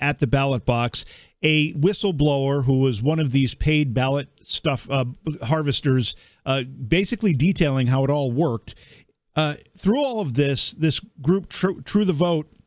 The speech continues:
did math on this based on what they could s-, determine through these videos. They've come up with these numbers. Two hundred forty-two people,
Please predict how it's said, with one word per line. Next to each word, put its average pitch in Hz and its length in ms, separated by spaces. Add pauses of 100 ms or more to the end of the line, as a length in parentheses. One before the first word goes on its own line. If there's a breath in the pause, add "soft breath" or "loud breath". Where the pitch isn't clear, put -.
(640)
did 170 220
math 196 340
on 127 200
this 113 320
based 156 340
on 156 80
what 127 140
they 147 120
could 131 200 (120)
s-, - 200
determine 151 840
through 156 180
these 127 220
videos. 123 540 (440 loud breath)
They've 170 300
come 254 160
up 226 140
with 156 100
these 156 220
numbers. 127 360
Two 240 260
hundred 247 300
forty-two 190 720
people, 123 480